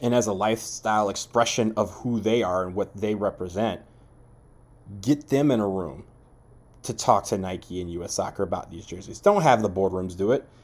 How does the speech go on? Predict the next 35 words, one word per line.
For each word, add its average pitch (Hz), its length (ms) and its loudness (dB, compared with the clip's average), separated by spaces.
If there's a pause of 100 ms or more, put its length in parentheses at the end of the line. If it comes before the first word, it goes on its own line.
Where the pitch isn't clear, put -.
(340)
Make 180 300 -2
it 185 80 -4
so 165 140 0
that 127 260 0
we 147 580 -2 (420)
have 117 360 -4
ownership 120 580 -2 (480)
in 117 260 0
this 104 320 -2
identity, 101 680 -4 (140)
this 151 180 -2
soccer 156 400 -2
identity 120 380 -2
that 107 180 -6
this 107 200 -6
nation's 110 360 -4
trying 104 180 -4
to 98 60 -8
create. 101 380 -2 (1120)
You 117 140 0
want 131 200 4
us 131 120 -2
to 127 80 -4
be 120 140 0
a 113 40 2
part 127 260 8
of 117 80 6
it 120 100 2
from 113 140 -4
the 107 80 0
grassroots? 107 640 -2 (600)
It 185 120 8
involves 156 460 4
this 123 240 0
too. - 300 -6